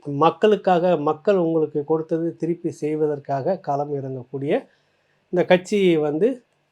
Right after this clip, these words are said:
வாழ்த்து சொல்கிறேன் அப்படின்னு சொல்லிட்டு சொல்லியிருக்கிறார். கிட்டத்தட்ட தமிழ்நாட்டு அரசியல் கட்சி எதுவுமே கடும் விமர்சனத்தை வந்து வைக்கல,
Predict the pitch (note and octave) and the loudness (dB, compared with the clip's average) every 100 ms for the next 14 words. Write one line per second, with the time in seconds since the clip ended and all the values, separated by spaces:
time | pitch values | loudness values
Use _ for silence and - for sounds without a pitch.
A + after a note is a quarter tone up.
0 | _ _ - E3 F3+ F3+ D3+ D3+ C#3 C#3+ | _ _ 4 6 6 4 -2 -2 0 0
1 | C#3 C3+ C#3+ D3 D3 C#3+ F#3 D#3+ D3+ C#3 | 0 0 -4 -2 -4 -4 -4 -4 -4 -2
2 | D#3+ G#3 G3+ F3+ F#3 F#3+ F#3 A3+ G3 D#3 | 0 0 0 -4 0 -2 4 6 6 4
3 | D#3 F3 F#3+ F3 E3+ D3 E3+ F3 F#3 E3+ | 0 -2 0 0 2 2 2 0 -2 -2
4 | - D3+ C#3+ D3+ F3 F3+ G3+ A#3+ - _ | -6 -4 -6 0 2 2 4 2 0 _
5 | _ _ _ - G#3 A#3+ F#3+ G#3+ B3 A#3+ | _ _ _ 4 6 8 6 6 6 6
6 | G#3+ - F3 E3+ E3 C#3+ D3+ C#3 | 0 2 2 4 2 2 -2 -2